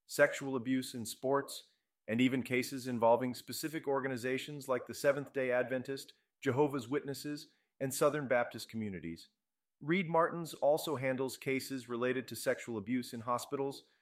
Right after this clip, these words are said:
psychiatric centers, colleges, universities, massage establishments, and even organizations like the Boys and Girls Club of America and the Boy Scouts. We understand that your journey to healing may be challenging,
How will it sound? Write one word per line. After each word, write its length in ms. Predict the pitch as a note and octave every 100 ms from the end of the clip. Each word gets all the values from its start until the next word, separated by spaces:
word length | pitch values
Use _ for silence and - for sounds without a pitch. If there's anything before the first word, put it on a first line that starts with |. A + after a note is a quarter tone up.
| _ _ _
psychiatric 560 | C#3+ C3+ C3 A#2+ - -
centers, 480 | C3+ B2+ C3 B2 -
colleges, 600 | B2 B2+ C3 C3+ B2+ A#2+
universities, 760 | C3 A2+ C3 B2+ C3+ C3+ C3+ - _ _ -
massage 360 | B2 C3+ C#3
establishments, 720 | C3+ - B2 A#2+ - C3+ C3
and 140 | B2 A#2+
even 240 | C3+ C#3
organizations 840 | - C3+ C3 C3 C3 C3+ D3 C#3+
like 220 | C3+ B2+ C3+
the 80 |
Boys 320 | B2 C#3+ D3 D3
and 100 | C3+
Girls 260 | D3 C#3+
Club 240 | - D3 C3+
of 120 | B2+
America 440 | B2+ C3+ C#3 C#3
and 140 | B2 B2+
the 60 |
Boy 180 | G#2+ C#3
Scouts. 540 | C3+ - E2+ - - - _ _ _ _
We 120 | C3+
understand 600 | D3+ C#3+ - C3+ B2+ B2+
that 140 | A2 G#2
your 100 | A#2
journey 340 | G#2+ B2 B2+
to 80 | A2
healing 460 | G2 C3+ B2 A2 A2
may 140 | A2+
be 100 | G#2+
challenging, 600 | - D3+ D#3+ D#3 D3 D3